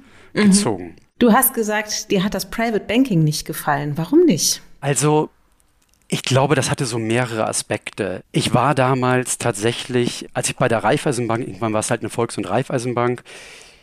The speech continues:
Speaker 2: da hatten wir viele Sachen auch nicht so gefallen. Ja, das ist so eine sehr klassische Bankausbildung, die ist dann natürlich so sehr schalterorientiert gewesen vor zwanzig Jahren. Ich hatte damals aber schon super viel Spaß an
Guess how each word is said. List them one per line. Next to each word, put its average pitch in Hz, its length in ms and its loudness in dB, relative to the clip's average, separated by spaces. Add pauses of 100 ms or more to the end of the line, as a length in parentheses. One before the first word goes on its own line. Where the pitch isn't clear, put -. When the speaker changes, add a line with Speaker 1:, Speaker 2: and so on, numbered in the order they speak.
(200)
Speaker 2:
da - 120 -2
hatten 110 200 -6
wir 113 160 0
viele 113 240 -2
Sachen 110 240 -4
auch - 140 -12
nicht 110 140 -6
so - 100 -10
gefallen. 92 380 -12
Ja, 98 100 -10
das 104 140 -6
ist 120 140 -6
so 104 180 -6
eine 104 140 -4
sehr 107 200 -2
klassische - 480 -6
Bankausbildung, 113 760 -6
die 113 100 -8
ist - 100 -12
dann 104 80 -4
natürlich 104 280 -6
so 104 280 -6 (440)
sehr 107 220 0
schalterorientiert 117 880 0
gewesen 113 380 -2
vor 113 140 -4
zwanzig 113 440 -4
Jahren. 113 420 0 (520)
Ich - 140 -8
hatte 120 160 -2
damals 117 280 2
aber 117 140 -4
schon 113 260 -2
super 113 240 -4
viel 107 160 -6
Spaß 117 440 -2
an 107 400 -2